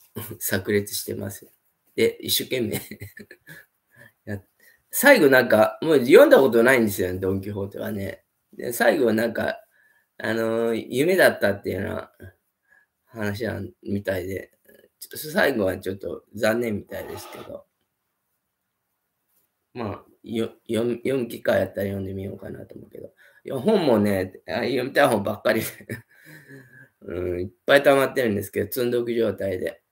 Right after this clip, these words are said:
なかなかできませんね。うん。あの、何もしないで瞑想するのが一番ね、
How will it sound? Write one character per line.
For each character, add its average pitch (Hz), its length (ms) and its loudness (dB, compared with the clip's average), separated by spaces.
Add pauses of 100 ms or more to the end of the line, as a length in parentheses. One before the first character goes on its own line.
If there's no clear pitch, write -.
(180)
な 117 240 -6
か 117 100 2
な 113 140 0
か - 280 -6 (800)
で 107 260 -6
き 107 120 -4
ま 117 140 -2
せ 110 140 -4
ん 101 100 -6
ね。 - 300 -14 (680)
う 120 40 -18
ん。 110 120 -20 (1700)
あ 120 40 -18
の、 113 520 -16 (1040)
何 175 240 -2
も 175 100 -2
し - 140 -2
な 143 140 2
い 123 60 0
で 107 120 0
瞑 123 180 2
想 143 200 -2
す 156 140 -4
る 151 140 -2
の 127 120 -2
が 101 100 -2
一 95 180 -8
番 101 320 -10
ね、 110 220 -10